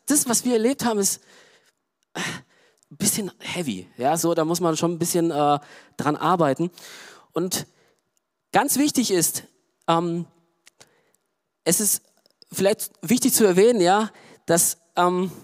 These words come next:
dass es so ist, dass du das vielleicht, dass du vielleicht durch was durchgegangen bist, das, was wirklich heftig war, okay? Überhaupt gar keine Frage, dass das, dass du was erlebt hast und,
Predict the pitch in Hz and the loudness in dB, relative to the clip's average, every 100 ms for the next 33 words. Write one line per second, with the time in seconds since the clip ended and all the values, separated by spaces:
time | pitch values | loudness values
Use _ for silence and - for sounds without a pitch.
0 | - _ _ _ _ _ _ _ 170 196 | -20 _ _ _ _ _ _ _ 0 0
1 | 185 202 240 - 214 - 143 123 - - | 2 2 2 0 0 0 -2 -2 -2 -6
2 | _ _ 147 143 147 139 160 143 156 170 | _ _ -2 -2 -2 -4 -4 -2 0 0
3 | 175 160 151 151 - - 165 170 180 165 | 0 -2 -2 -2 -6 -2 -2 0 -2 0
4 | 160 - 135 - 135 143 233 - - 123 | 0 -2 -6 -6 -4 -4 -4 -6 -8 -10
5 | - 101 87 78 - - - 147 170 - | -12 -10 -6 -6 -6 -12 -2 0 0 -4
6 | _ _ _ _ _ - - 139 151 180 | _ _ _ _ _ -20 -6 -4 -2 -2
7 | 180 - 156 - 147 180 143 123 - 139 | -4 -4 -6 -2 -2 0 0 -2 -4 -6
8 | - - - - - 147 139 165 165 165 | -8 -10 -20 -20 -6 -2 0 2 2 2
9 | 160 196 185 175 - 165 | 2 0 0 0 0 -2